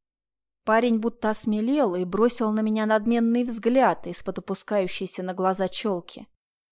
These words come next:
Хотя бы с того, что это твой единственный шанс не загреметь за решетку. Мы уверены, что Аню убил кто-то другой.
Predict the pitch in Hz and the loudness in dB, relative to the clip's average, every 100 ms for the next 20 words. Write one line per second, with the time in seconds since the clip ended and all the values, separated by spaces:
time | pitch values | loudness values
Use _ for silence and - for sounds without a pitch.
0 | _ _ _ _ _ _ _ _ _ _ | _ _ _ _ _ _ _ _ _ _
1 | _ _ _ _ - 220 220 262 226 - | _ _ _ _ 0 0 4 2 2 0
2 | 214 202 269 277 - 202 208 214 214 214 | 0 4 4 2 0 0 0 0 0 0
3 | 202 220 214 254 - 185 180 190 - 254 | 0 0 2 2 2 -4 -4 -4 -2 2
4 | 285 277 240 214 196 196 202 208 214 208 | 2 2 0 0 0 2 4 4 2 2
5 | 214 214 - 208 - - - _ _ _ | 0 -2 -4 -6 -6 -18 -20 _ _ _
6 | _ - 196 185 214 220 202 190 - 202 | _ -2 0 4 4 4 2 -2 -2 4
7 | 233 269 240 190 220 226 - 214 208 196 | 6 6 4 2 -2 -4 -2 -2 0 2
8 | 220 226 240 165 | 0 2 0 0